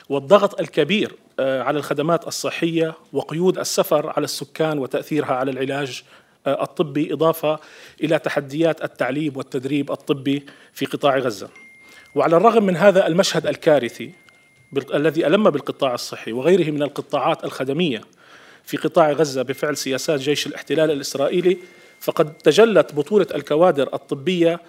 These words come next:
بشكل لا يصدق خلال الأيام الماضية من العدوان الإسرائيلي على قطاع غزة، وهم الجنود الذين يعملون تحت ظروف قاسية ومتغيرة،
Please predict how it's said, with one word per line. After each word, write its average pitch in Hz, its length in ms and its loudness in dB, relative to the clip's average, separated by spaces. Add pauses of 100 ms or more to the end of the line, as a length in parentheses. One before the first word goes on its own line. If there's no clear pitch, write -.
(300)
بشكل 190 400 2
لا 190 120 6
يصدق 165 480 -2 (500)
خلال 180 340 4
الأيام 175 500 2
الماضية 147 540 2
من 151 140 -4
العدوان 151 400 0
الإسرائيلي 147 680 -2 (160)
على 143 200 2
قطاع 139 340 -2
غزة، 117 320 -6 (600)
وهم 175 400 4 (120)
الجنود 156 400 0
الذين 156 340 0
يعملون 151 640 0 (360)
تحت - 240 0
ظروف 165 380 2
قاسية 151 640 0
ومتغيرة، 135 760 -2